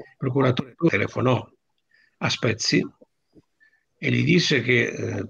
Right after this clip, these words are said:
perché stavo procedendo io nei suoi confronti.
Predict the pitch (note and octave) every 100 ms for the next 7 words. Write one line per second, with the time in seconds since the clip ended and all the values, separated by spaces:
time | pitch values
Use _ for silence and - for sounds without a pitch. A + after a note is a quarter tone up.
0 | - C3+ B2 E3 E3 - C3+ C3 B2+ A#2+
1 | - B2+ C#3 C3 C3 D#3 C3+ A#2 - A2+
2 | B2+ C#3 - G3+ C3 -